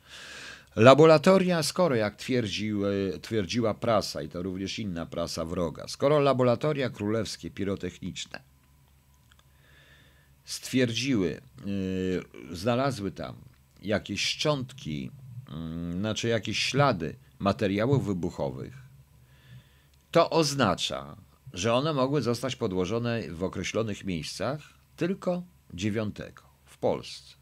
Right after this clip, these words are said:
Wystarczy sprawdzić książkę dojścia do samolotu i kto przygotowywał samolot, żeby znaleźć tych ludzi, których należy się zająć. Przykładowo. E,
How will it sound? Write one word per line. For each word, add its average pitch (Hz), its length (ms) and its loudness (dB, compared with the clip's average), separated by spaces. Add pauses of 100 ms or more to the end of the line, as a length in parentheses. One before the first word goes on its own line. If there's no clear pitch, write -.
(1000)
Wystarczy 208 420 4
sprawdzić 202 460 0
książkę 190 440 0
dojścia 170 400 0
do 117 100 -2
samolotu 117 580 2
i 101 60 0
kto 131 180 -4
przygotowywał 110 680 -2
samolot, 82 540 -2 (300)
żeby 156 260 -2
znaleźć 147 480 -4
tych - 440 -14
ludzi, 110 400 2
których 214 340 -4
należy 202 360 0
się 233 140 -2
zająć. 233 420 -4 (1400)
Przykładowo. 147 640 -4 (1080)
E, - 40 2